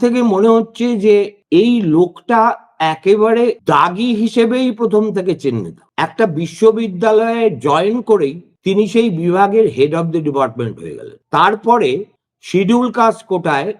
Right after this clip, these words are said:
একটি পদের অধ্যাপক নিয়োগের ব্যাপার যখন এলো, তখন বিভাগীয় প্রধান হিসেবে তিনি কি কাণ্ড করেছিলেন, যোগ্যতার নিরিখে যারা এক, দুই, তিন, চার, পাঁচ, ছয়, সাত,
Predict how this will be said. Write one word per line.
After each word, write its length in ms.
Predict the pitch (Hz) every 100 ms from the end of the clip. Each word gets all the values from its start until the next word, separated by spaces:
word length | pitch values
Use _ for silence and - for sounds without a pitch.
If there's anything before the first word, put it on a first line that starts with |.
| _ _ _ -
একটি 420 | 165 170 - 220 220 -
পদের 480 | 175 160 170 170 170 - _ _ _ -
অধ্যাপক 600 | 147 165 170 196 185 180 165
নিয়োগের 600 | 151 160 165 156 160 147 117 _ -
ব্যাপার 400 | 117 - 160 165
যখন 280 | 160 160 135
এলো, 260 | 110 98 127 - _ _ -
তখন 300 | 170 170 196 175
বিভাগীয় 500 | 160 165 175 175 185
প্রধান 360 | 147 165 190 226
হিসেবে 380 | 175 131 104 107 - _ _ _ -
তিনি 180 | 196 185 -
কি 120 | - 277
কাণ্ড 400 | - 202 196 208 196 165
করেছিলেন, 480 | 165 147 127 113 160 170 _ _ _ 95
যোগ্যতার 600 | 170 175 165 208 214 208
নিরিখে 520 | 202 175 170 190 202
যারা 300 | 180 160 147 151 - -
এক, 300 | 156 175 170 139
দুই, 220 | 160 160 160
তিন, 340 | 151 156 156 156
চার, 360 | - 147 151 156
পাঁচ, 360 | 156 131 139 139 139
ছয়, 360 | 131 127 131 127
সাত, 340 | 135 143 139